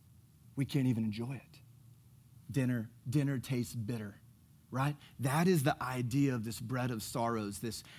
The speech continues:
this toil that unless God's grace and divine blessing and his strength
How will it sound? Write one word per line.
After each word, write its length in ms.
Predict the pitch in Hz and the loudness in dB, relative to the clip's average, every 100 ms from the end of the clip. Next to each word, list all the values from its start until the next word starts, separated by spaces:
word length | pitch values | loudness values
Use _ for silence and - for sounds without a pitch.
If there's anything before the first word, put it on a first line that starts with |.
| - | -4
this 280 | 131 - - - | -4 -2 -8 -12
toil 600 | - - 185 160 123 98 - - | -10 -2 2 4 2 -4 -10 -8
that 140 | 131 131 | -4 0
unless 540 | 131 131 151 170 - | 0 2 4 4 2
God's 480 | 135 127 135 139 123 | -2 0 0 0 0
grace 580 | 120 131 143 151 156 - | -2 0 2 4 4 2
and 140 | 139 135 | -2 0
divine 400 | 131 120 117 117 | 0 0 -2 -2
blessing 580 | 110 131 127 147 139 127 - - | -2 -4 -4 -2 -2 -2 -8 -10
and 100 | 110 | -6
his 140 | 107 | -4
strength 680 | - - 120 120 101 - | -6 -8 -10 -10 -12 -14